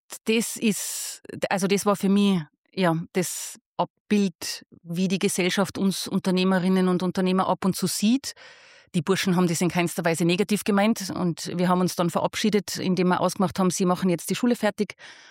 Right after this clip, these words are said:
und wenn sie sich dann selbstständig machen, dann kommen sie wieder in dieses Haus der Wirtschaft. Und das wollen wir ein bisschen ändern und deshalb auch Wertschätzung für Wertschöpfung.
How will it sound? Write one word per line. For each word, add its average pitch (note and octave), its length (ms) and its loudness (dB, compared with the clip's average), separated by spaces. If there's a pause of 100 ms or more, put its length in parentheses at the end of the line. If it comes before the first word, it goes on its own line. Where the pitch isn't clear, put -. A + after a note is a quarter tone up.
(120)
und F#3 180 2
wenn F#3 140 2
sie F3 80 -4
sich D#3+ 160 -2
dann F3 160 0
selbstständig E3+ 480 0
machen, E3+ 240 0
dann E3+ 140 2
kommen F3 280 2
sie D#3+ 180 0
wieder D#3 200 0
in D3+ 100 0
dieses D3+ 320 -6
Haus C3 160 -4
der C#3+ 140 -4
Wirtschaft. - 460 -8 (840)
Und E3+ 240 4 (400)
das - 680 -4
wollen F3+ 260 2
wir F3+ 60 6
ein E3+ 40 0
bisschen F#3 180 0
ändern F3+ 320 4
und E3 140 2
deshalb E3+ 340 -2
auch D#3 420 -2
Wertschätzung E3 920 -2
für - 240 -6
Wertschöpfung. - 520 -8